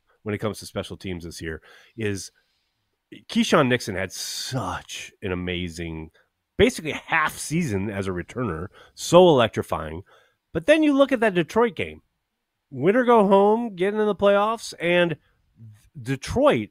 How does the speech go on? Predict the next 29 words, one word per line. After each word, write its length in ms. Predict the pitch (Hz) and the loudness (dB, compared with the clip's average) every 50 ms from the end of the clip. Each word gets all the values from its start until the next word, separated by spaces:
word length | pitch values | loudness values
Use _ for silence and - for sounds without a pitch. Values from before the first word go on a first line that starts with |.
| _ | _
did 160 | 110 123 131 | -2 0 0
a 40 | 113 - | 0 -2
phenomenal 960 | - _ - 147 131 127 123 123 127 131 143 156 175 180 175 170 160 147 131 | -4 _ -2 0 0 0 -2 0 2 2 4 4 4 4 2 2 0 -2 -2
job 460 | 104 - 123 123 110 90 80 78 78 82 _ _ _ _ _ _ _ _ - | -2 0 2 4 4 2 0 -4 -8 -14 _ _ _ _ _ _ _ _ -10
of 200 | 110 101 101 - _ _ | -10 -10 -10 -14 _ _
absolutely 880 | 135 139 143 151 - - - - 120 110 107 107 123 127 120 101 113 101 92 | -2 -2 -2 -2 -4 -8 -8 -6 -6 -6 -4 -4 -4 -4 -4 -6 -8 -10 -8
neutralizing 1080 | 95 98 101 104 107 120 143 147 - - 95 90 82 80 78 78 78 - - - _ _ _ _ _ _ _ _ _ | -10 -10 -8 -6 -4 -4 -4 -4 -6 -10 -12 -12 -12 -14 -18 -20 -20 -20 -20 -20 _ _ _ _ _ _ _ _ _
Keyshawn 380 | - 107 98 - - 90 76 78 | -12 -10 -10 -10 -10 -12 -12 -12
Nixon. 420 | 78 78 - - - - - _ _ _ _ _ _ _ _ - | -14 -16 -18 -18 -20 -20 -20 _ _ _ _ _ _ _ _ 0
I'm 500 | 117 135 175 208 214 214 208 196 170 - - | 2 4 4 4 4 2 0 -2 -4 -6 -8
really 580 | - 113 104 101 104 117 139 151 151 143 139 127 | -12 -12 -10 -6 -2 2 4 6 6 6 6 4
curious 480 | - - 123 123 120 113 104 95 - - | 0 0 0 2 2 2 0 -2 -4 -6
to 100 | - 95 | -12 -12
see 440 | - - - 98 92 90 87 82 - _ _ _ _ _ _ _ _ - | -12 -8 -6 -4 -4 -4 -4 -6 -8 _ _ _ _ _ _ _ _ -2
if 320 | 139 127 120 - - _ _ _ _ | 0 0 0 -2 -8 _ _ _ _
teams 540 | - - - 175 175 170 160 143 131 110 - | -20 -14 -8 -4 -2 0 0 0 -2 -4 -8
kind 160 | - - 120 110 | -8 -6 -6 -6
of 60 | - | -6
follow 360 | _ _ 135 120 123 120 113 107 | _ _ 0 0 2 0 0 0
that 240 | 104 101 104 98 | -2 -4 -4 -6
blueprint, 460 | 90 104 120 127 120 - 101 87 87 - | -4 -4 -4 -4 -4 -6 -8 -8 -8 -8
'cause 140 | - 101 | -10 -6
they 180 | 98 135 165 190 | -2 0 0 0
did 160 | 170 170 156 | 0 0 0
a 80 | 131 113 | -2 -2
great 280 | 95 110 113 110 104 | -2 -2 -2 -2 -2
job 300 | 92 107 104 98 95 90 | -2 -2 -2 0 -2 -2
of, 120 | 92 87 80 | -4 -6 -6
like, 220 | 95 87 87 85 | -6 -8 -8 -10